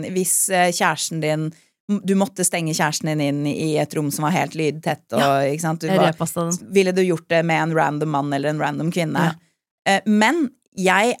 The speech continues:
Speaker 1: er også litt opptatt av, eh, at
Speaker 2: Og den er så jævlig god, den der,
Speaker 1: Den er
Speaker 2: ass.
Speaker 1: så god, for det
Speaker 2: Mm.
Speaker 1: var også det, liksom, det første, det første de sier er i hvert fall ikke en random mann, fordi det er sånn, man vet selv. Men jeg har lyst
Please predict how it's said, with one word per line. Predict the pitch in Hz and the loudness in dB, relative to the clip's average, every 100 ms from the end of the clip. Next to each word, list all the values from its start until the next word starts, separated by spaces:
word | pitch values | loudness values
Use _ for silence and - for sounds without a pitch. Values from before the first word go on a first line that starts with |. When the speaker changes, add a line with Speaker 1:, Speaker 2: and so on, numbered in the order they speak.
| - | 0
Speaker 1:
er | 196 | 0
også | 180 - - 285 | 0 -2 -2 -2
litt | 220 156 | -4 -4
opptatt | 160 - 139 - | -8 -8 -6 0
av, | 180 196 202 - - | 2 2 -2 -10 -4
eh, | 180 170 170 170 170 - | 0 0 0 -2 -4 -2
at | 170 | 0
Speaker 2:
Og | 170 | 0
den | 170 | 0
er | 156 | 0
så | 170 | 0
jævlig | 190 196 180 123 135 147 | 0 2 2 0 -4 -4
god, | 143 135 | -4 -4
den | 135 | -2
der, | 214 | 2
Speaker 1:
Den | 247 | 4
er | 240 | 4
Speaker 2:
ass. | 233 | 2
Speaker 1:
så | 262 | 0
god, | 269 330 | 0 0
for | 277 | 2
det | |
Speaker 2:
Mm. | 269 | 4
Speaker 1:
var | 254 | 4
også | 233 - | 4 0
det, | 254 | 0
liksom, | 220 214 | 0 0
det | 208 | -2
første, | 220 - - 170 175 202 - 196 | -2 -4 -6 -10 -10 -12 -10 -4
det | 202 | 0
første | 220 - 180 | 0 -2 -2
de | 185 | -2
sier | - 175 190 | 0 2 2
er | 175 | 2
i | 170 165 | 0 -2
hvert | 165 - | -6 -6
fall | 196 | -6
ikke | 190 | -2
en | 180 | -2
random | 160 170 | 0 2
mann, | 247 | 2
fordi | 262 247 | 2 -2
det | 254 | 0
er | 262 | 2
sånn, | 254 233 | 2 2
man | 247 247 | 4 6
vet | 202 196 - - - 220 _ _ | 4 4 -2 -16 -16 -20 _ _
selv. | - - 190 202 - _ _ _ - | -2 0 0 0 -4 _ _ _ 2
Men | 240 | 6
jeg | 247 254 | 6 4
har | - 220 196 | 0 4 4
lyst | 311 269 - - | 4 0 -2 -4